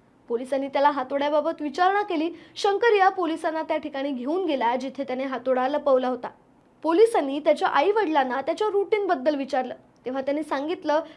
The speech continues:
की तो दिवसभर घरीच असायचा. पण कधी-कधी तो मित्रांना भेटायला रात्री उशिरा बाहेर जायचा.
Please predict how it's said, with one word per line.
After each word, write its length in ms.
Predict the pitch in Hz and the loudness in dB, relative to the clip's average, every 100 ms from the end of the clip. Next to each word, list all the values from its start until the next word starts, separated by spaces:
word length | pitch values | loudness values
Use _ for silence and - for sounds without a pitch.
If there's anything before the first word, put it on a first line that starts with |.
| - | -6
की 80 | 381 | -2
तो 140 | 403 | 0
दिवसभर 640 | 320 370 440 349 285 370 | 0 2 2 0 0 0
घरीच 340 | 320 339 339 285 | 0 0 0 -2
असायचा. 380 | 262 262 262 - - _ - _ | -2 -4 -6 -12 -16 _ -20 _
पण 80 | 453 466 | 4 4
कधी-कधी 540 | 453 403 453 392 320 | 6 6 6 6 2
तो 120 | 339 | 0
मित्रांना 480 | 330 311 285 294 320 | -2 -4 0 0 0
भेटायला 600 | 269 269 269 302 285 254 | -4 -2 2 2 4 2
रात्री 280 | 269 262 269 | 0 -4 -8
उशिरा 420 | 269 254 277 262 | -8 -6 -2 0
बाहेर 300 | 269 294 285 | 0 0 0
जायचा. 300 | 262 262 262 | 0 -2 -4